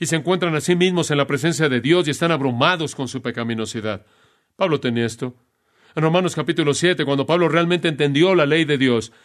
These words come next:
y cuando él entendió lo que la ley de Dios estaba diciendo y cuáles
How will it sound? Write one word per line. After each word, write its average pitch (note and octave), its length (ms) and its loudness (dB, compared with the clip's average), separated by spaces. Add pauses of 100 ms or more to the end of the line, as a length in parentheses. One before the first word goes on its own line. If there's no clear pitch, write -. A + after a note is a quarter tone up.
(220)
y D#3+ 100 -2
cuando E3 200 2
él G3+ 60 4
entendió F3 760 0 (340)
lo D#3 200 -2
que D#3 160 0
la C#3+ 140 2
ley E3+ 180 2
de E3+ 120 -2
Dios D#3+ 200 0
estaba E3 280 -2
diciendo C#3+ 420 0
y D3 40 -4
cuáles E3 560 0